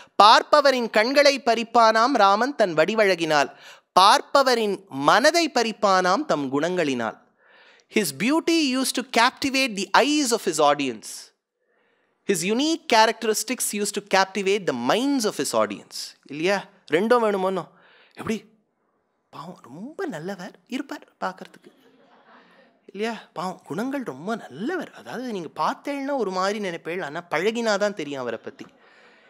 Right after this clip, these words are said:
இதை ஒண்ணு சொல்லுவா. "ஐயோ, பார்க்கறதுக்கு தான் அவர் நன்னா இருப்பார். ஐயோ, அந்த சுவாமி கிட்ட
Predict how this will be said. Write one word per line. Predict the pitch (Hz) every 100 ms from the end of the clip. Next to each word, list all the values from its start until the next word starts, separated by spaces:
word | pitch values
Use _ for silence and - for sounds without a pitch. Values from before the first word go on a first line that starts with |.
| _
இதை | 208 202
ஒண்ணு | 185 151 135
சொல்லுவா. | 139 139 135 - _ _ _ -
"ஐயோ, | 113 113 131 135
பார்க்கறதுக்கு | 107 113 - 117 - -
தான் | 127 151
அவர் | 175 135
நன்னா | 120 120 131
இருப்பார். | - -
ஐயோ, | - 104 117 143
அந்த | 110 110 123 143
சுவாமி | - - 143 185 214
கிட்ட | 156 147